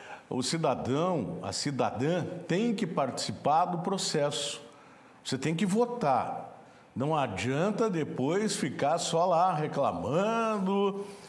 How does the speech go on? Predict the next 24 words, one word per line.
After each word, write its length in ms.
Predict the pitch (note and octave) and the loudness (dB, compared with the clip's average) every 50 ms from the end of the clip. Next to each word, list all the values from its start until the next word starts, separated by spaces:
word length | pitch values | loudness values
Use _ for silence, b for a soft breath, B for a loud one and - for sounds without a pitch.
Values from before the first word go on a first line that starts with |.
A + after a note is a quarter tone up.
| B B B B B B - | B B B B B B 0
né? 280 | B2 D3+ E3+ E3 D3 C#3 | 0 2 2 2 0 -2
"Isso 200 | B2+ - - A#2+ | -2 -2 -2 -2
aqui 260 | G2 - - C3+ C3 | -2 -2 -4 -4 -4
tá 240 | - - B2 A2 G#2 | -2 0 0 0 0
errado, 540 | G2 F#2+ C3+ F3 G3+ G#3+ G#3 G3+ F#3+ E3+ C#3+ | 0 2 2 2 4 4 4 4 2 2 0
isso 100 | - C3+ | -4 -4
aqui 160 | G#2+ - C#3 | -2 -2 0
ninguém 220 | C3+ A#2+ B2+ C3+ | 0 0 0 -2
faz 280 | - - B2+ A2 G2+ G2 | 0 0 0 0 0 0
nada, 600 | G#2+ - G#3 A3+ A3+ A3 G#3 G3+ F#3+ E3 D#3+ D#3+ | 0 2 2 4 4 4 2 2 2 2 0 -2
mas 120 | D3+ D3+ D3 | -2 -2 -4
não 80 | C#3 | -4
sei 140 | C3+ - E3 | -4 -4 -4
o 60 | D#3 | -4
quê, 340 | D#3+ - F3 G3+ A#3 A#3+ A#3 | -2 0 0 2 4 4 2
não 140 | A#3 A3+ G3+ | 2 0 0
sei 160 | - - G#3+ | 0 0 -2
o 40 | G3 | 0
quê." 200 | - E3+ C#3 A#2 B B B B | 0 0 -2 -2 B B B B
Você 160 | - - G#3+ | -4 -4 -4
pra-, 280 | G3 G3+ A3 F3+ C#3 A#2 | -2 0 0 0 0 -2
passou 560 | - - - C#3 A#2 - - - - G3 G3+ | -2 0 0 2 2 2 -2 0 0 0 0
pelo 240 | - - C#3+ B2 G#2+ | 0 0 -2 -2 -2
processo 720 | F#2+ - G#2+ G2+ - - C#3 C#3+ C3 C3+ - - A2 F#2 | -2 -4 -4 -4 0 2 2 2 2 0 -2 -4 -4 -4